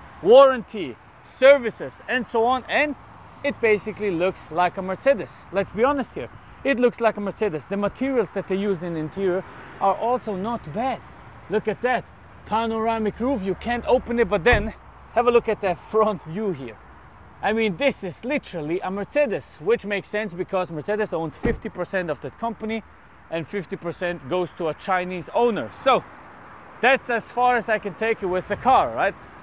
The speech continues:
Let's take it off for a drive. Okay, but we are here for the drive. So, uh, I have to skip all of that because obviously I didn't set the car up for myself. I have to go into drive, go here, blah, blah, blah.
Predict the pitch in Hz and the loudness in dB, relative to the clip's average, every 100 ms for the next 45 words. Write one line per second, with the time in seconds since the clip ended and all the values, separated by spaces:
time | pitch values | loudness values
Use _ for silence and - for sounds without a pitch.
0 | - 127 165 - - - - - - - | -12 -2 -2 -2 -18 -18 -18 -18 -18 -20
1 | - - 202 196 180 175 - 147 127 131 | -20 -2 0 2 0 0 0 -4 -2 -2
2 | 107 - - - - - 202 233 196 127 | -4 -8 -20 -20 -12 0 0 2 0 2
3 | 165 170 196 220 180 196 180 - 165 143 | 2 2 0 0 0 -4 -6 -6 -6 -6
4 | 135 127 143 123 98 - 170 175 170 170 | -8 -2 0 0 -4 -4 -2 2 2 2
5 | 165 165 160 156 147 175 160 123 - 131 | 2 0 -4 -4 -8 -10 -14 -20 -12 -10
6 | 120 113 98 110 101 113 110 104 110 110 | -8 -8 -8 -10 -10 -14 -16 -16 -14 -16
7 | 104 - 104 - _ _ _ _ 117 113 | -16 -16 -18 -18 _ _ _ _ -10 -6
8 | 127 123 - 127 120 - 135 131 - 120 | -6 -8 -8 -10 -10 -8 -8 -8 -10 -14
9 | 120 110 170 175 175 - _ _ _ _ | -14 -12 -6 -6 -6 -16 _ _ _ _
10 | _ _ _ - 117 104 120 110 110 104 | _ _ _ -12 -10 -10 -10 -6 -6 -8
11 | 113 101 131 165 170 160 - - - 110 | -12 -6 -2 0 0 -6 -12 -20 -12 -12
12 | 101 - 175 175 170 - 120 117 117 110 | -12 -16 -10 -4 -4 -6 -10 -6 -6 -6
13 | 107 147 165 | -4 -2 -2